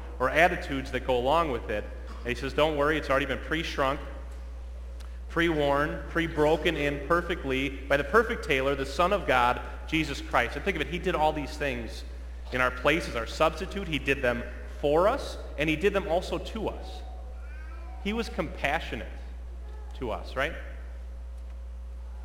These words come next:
Jesus gave up the glories of heaven to come down and to go alongside of us and to live through the same struggles and hurts, and we might even say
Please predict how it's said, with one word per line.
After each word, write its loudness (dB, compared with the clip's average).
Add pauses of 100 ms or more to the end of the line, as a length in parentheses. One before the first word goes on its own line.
(480)
Jesus 0
gave 2
up 2
the -6
glories 2
of -4
heaven 0 (960)
to -4
come 0
down 0 (1300)
and -8
to -6
go 6
alongside 2
of -8
us -10 (640)
and -8
to -2
live 4
through -2
the -4
same 0
struggles 0
and 0
hurts, -2
and -6
we -4
might 2
even -4
say -2